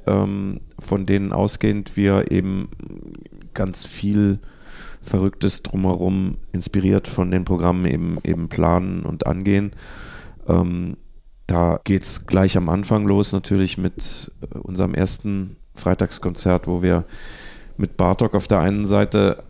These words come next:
ein Stück wählen, was vielleicht nicht auf der Hitliste Nummer eins steht, jedes Konzertbesuchers,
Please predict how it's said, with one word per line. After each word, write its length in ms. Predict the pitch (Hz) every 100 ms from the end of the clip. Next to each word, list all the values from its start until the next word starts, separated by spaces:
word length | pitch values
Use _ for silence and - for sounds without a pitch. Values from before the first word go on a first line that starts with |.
| -
ein 440 | - 52 95 92
Stück 460 | - - 92 - 92
wählen, 400 | 95 92 92 90
was 280 | 92 -
vielleicht 240 | - 92 -
nicht 160 | 92
auf 100 | -
der 140 | - 92
Hitliste 480 | 95 - 98 - 95
Nummer 240 | 92 90
eins 200 | 90 -
steht, 280 | - 127 -
jedes 480 | 101 98 - - -
Konzertbesuchers, 920 | 104 - 101 - 110 110 107 104